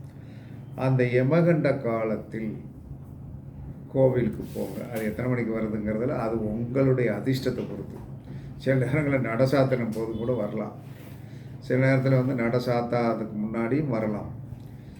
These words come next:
கோவிலுக்கு போய் தான் செய்யணுமா அப்படின்னா, கோயிலுக்கு போயும் செய்யலாம், கோயிலுக்கு போகாமலும் செய்யலாம். கோயிலுக்கு போகாமல் செய்யணும்னா முருகனுடைய படம் ஒண்ணு வேணும்.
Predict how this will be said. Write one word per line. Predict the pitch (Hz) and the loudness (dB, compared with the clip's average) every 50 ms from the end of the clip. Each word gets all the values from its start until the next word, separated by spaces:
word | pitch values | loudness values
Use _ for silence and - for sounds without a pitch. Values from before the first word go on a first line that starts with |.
| - - - - - - - - - - - - - - - | -16 -14 -14 -12 -12 -12 -14 -14 -14 -14 -14 -14 -16 -2 4
கோவிலுக்கு | 156 160 165 170 180 175 175 175 170 165 170 - 156 147 | 8 10 10 12 10 10 10 8 8 6 4 2 0 -2
போய் | - - - 147 139 139 139 143 143 - 117 - | -4 -4 -2 0 2 2 4 4 2 2 0 -2
தான் | 143 147 147 147 151 147 147 143 131 - - | 0 0 2 2 2 2 0 0 -2 0 2
செய்யணுமா | 131 131 131 131 127 127 120 117 117 120 120 120 117 110 | 2 2 2 2 2 0 0 0 0 0 0 0 -2 -2
அப்படின்னா, | 104 110 110 107 107 131 151 92 90 92 - - - - - - - - - - - - - - - - - - | -2 -4 -4 -4 -4 -4 -4 -4 -6 -6 -6 -8 -8 -10 -10 -12 -14 -14 -14 -14 -14 -14 -14 -14 -14 -16 -12 -6
கோயிலுக்கு | 113 113 110 113 113 117 113 113 113 113 117 | -4 -2 0 0 0 0 0 -2 -2 -2 2
போயும் | 120 127 131 139 160 175 180 | 4 4 4 4 4 2 0
செய்யலாம், | 165 - 143 139 139 135 135 147 175 208 202 - - | 0 2 2 4 4 4 4 4 2 0 -2 -4 0
கோயிலுக்கு | - 127 127 131 131 123 113 - - - 110 | 4 6 6 6 6 4 2 -2 -4 -6 -6
போகாமலும் | 110 110 110 113 107 107 101 104 120 131 131 127 | -4 -4 -4 -2 -2 -2 -2 -2 -2 -2 -2 -2
செய்யலாம். | - 113 107 - - - - - | -2 -4 -4 -4 -4 -4 -2 2
கோயிலுக்கு | 143 156 170 160 147 - 123 | 4 6 6 6 4 4 2
போகாமல் | 127 127 120 117 113 110 110 107 104 107 107 | 2 2 4 2 2 2 0 0 0 -2 -2
செய்யணும்னா | 110 107 107 101 - - - - - 107 104 104 | -2 -4 -4 -4 -4 -6 -6 -6 -6 -4 -4 -2
முருகனுடைய | 117 127 127 127 120 107 107 104 110 120 | -2 0 0 0 0 0 -2 0 -2 -2
படம் | 117 - 107 104 101 104 104 104 | -2 -2 -2 -4 -2 -4 -4 -4
ஒண்ணு | - - - | -6 -8 -10
வேணும். | - - - - - - - - - - | -10 -10 -10 -8 -8 -6 -4 -2 -2 -2